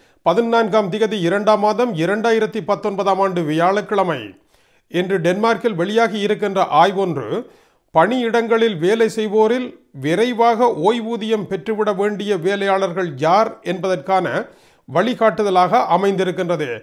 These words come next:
ஆயிரத்தி நூற்றி இருபத்தி ஏழு பேரிடம் மெகாபோன், டி வி டூ, பொலிட்டிகன் ஆகியன இணைந்து மேற்கொண்ட இந்த ஆய்வானது சில பணிகளில் இருப்பவர்கள் உடல் ரீதியாக தேய்வடைந்து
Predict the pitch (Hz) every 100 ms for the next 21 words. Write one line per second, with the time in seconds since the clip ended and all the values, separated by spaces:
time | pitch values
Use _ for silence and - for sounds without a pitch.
0 | _ _ - 120 180 233 233 247 214 196
1 | 208 233 180 180 220 208 208 - 170 202
2 | 185 165 185 185 117 156 247 _ _ -
3 | 131 139 214 226 220 - 185 120 220 -
4 | - 233 226 220 143 - 214 143 214 -
5 | 170 233 240 202 214 190 147 185 196 208
6 | 180 139 160 233 220 185 202 202 202 190
7 | 165 170 170 - 151 196 190 190 175 117
8 | 160 269 - _ _ _ _ - 226 233
9 | 202 196 214 220 233 226 196 - 190 226
10 | 214 196 165 127 196 - - 143 156 240
11 | 247 170 214 208 220 202 202 - 185 202
12 | 185 185 175 131